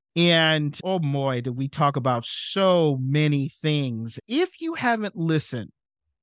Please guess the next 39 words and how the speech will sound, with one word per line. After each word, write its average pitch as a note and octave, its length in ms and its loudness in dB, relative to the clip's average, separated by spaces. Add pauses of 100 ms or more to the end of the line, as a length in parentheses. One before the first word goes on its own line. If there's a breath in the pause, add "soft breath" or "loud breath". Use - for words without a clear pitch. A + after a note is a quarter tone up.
(120)
to G#3+ 520 0
our E3 480 4
shows D3+ 600 0
that D3 140 -2
we D3 120 -2
did D#3 240 0
with D#3 140 -4
Mary D3 240 0
Tocco C#3 680 0
in C3+ 360 -2
twenty D#3 300 -4
twenty-one, G#3 680 -2 (460)
it's - 160 -12
quite C3+ 340 2
a A3+ 60 0
while G#3 320 2
ago, C3 380 -4 (360)
but D#3+ 420 0
go B3+ 500 -2 (220)
and F#3 160 -2
search - 640 -2
and D#3+ 160 0
you F#3+ 100 2
will B3 120 -2
see D3 440 0 (220 soft breath)
we E3+ 200 2
did D3+ 500 2 (100)
a C#3+ 100 -2
show, D#3 500 0
and D3+ 120 -2
I D3 60 -4
believe F#3+ 880 0
it D3+ 180 -2
was D3+ 200 2
called C3 440 2
Vaccines C#3+ 760 2
with C3+ 180 -2
Mary C3 300 0
Tocco. B2 560 2